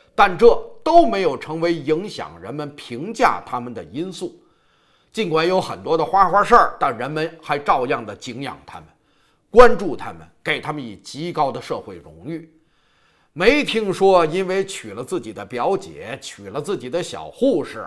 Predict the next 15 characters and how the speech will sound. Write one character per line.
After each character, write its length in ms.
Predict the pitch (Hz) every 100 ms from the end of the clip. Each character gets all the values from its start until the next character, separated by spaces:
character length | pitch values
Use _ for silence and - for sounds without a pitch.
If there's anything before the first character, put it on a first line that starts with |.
| -
而 160 | 165 170
盼 260 | - 156
着 80 | 135
这 160 | 147 120
个 80 |
人 220 | 104 120 175
早 200 | 170 190
点 220 | 196 220
死 220 | - -
的。 260 | - _ - - _ _ _ _ _ _ _ _ _ _ _ _ _ _ _ _ _ _ -
而 140 | 233
在 180 | 277 208
中 300 | 180 262 269
国 240 | 120 87
呢， 100 | 82